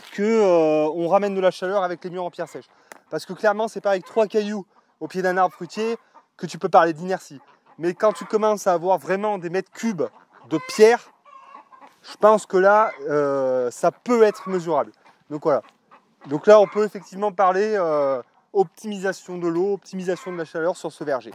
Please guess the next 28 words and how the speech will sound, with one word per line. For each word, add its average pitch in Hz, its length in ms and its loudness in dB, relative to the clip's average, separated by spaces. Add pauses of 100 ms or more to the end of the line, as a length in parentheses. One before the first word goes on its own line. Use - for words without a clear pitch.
(680)
Verger 202 260 2
poulailler. 220 420 2 (680)
Attention. 208 340 2 (800)
Allez. 156 240 4 (1800)
Euh, 180 1120 6 (600)
ouais, 208 200 8
et - 20 -14
puis - 160 -18
du 180 140 -16
coup, - 120 -18
ben, 196 220 0
voilà, 190 200 2
on 175 80 -6
a 175 100 -4
profité 190 360 -6
avec 196 160 0
la 180 100 0
terre 208 260 -2
pour, 160 320 -4
euh, 147 260 0 (840)
pour 190 180 -8
terminer 214 460 0
les, 185 260 2
les 180 220 -4
vasques, 214 360 2
ça - 200 -6
aussi. 208 300 -8 (640)
Euh, 127 460 -2